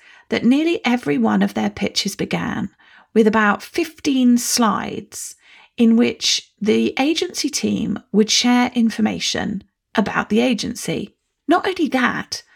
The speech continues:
but most of this information was factual and stuff that any client would have found out before shortlisting us in the first place.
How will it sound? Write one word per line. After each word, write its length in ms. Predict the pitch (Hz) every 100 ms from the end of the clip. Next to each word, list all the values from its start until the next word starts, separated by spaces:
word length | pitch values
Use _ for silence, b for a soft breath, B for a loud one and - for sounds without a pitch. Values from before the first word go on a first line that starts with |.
| b b
but 180 | - 202
most 580 | 220 240 311 381 381 -
of 120 | 370
this 220 | 330 -
information 880 | - 220 202 202 208 196 - 202 185
was 360 | 196 208 202 - b b b
factual 960 | _ - - - - - 220 190 180 - B B B
and 340 | 247 247 240 - _ -
stuff 580 | - - 349 349 -
that 240 | - - -
any 280 | 302 320 339
client 800 | 320 - 277 277 202 208 208 - b b b
would 160 | 202 226
have 80 | 214
found 480 | - 254 269 262
out 380 | 214 185 - - -
before 300 | 196 - 247
shortlisting 640 | 214 254 262 - - -
us 280 | 156 185 - _ -
in 160 | 190
the 80 | 190
first 400 | - - - -
place. 500 | - - - - -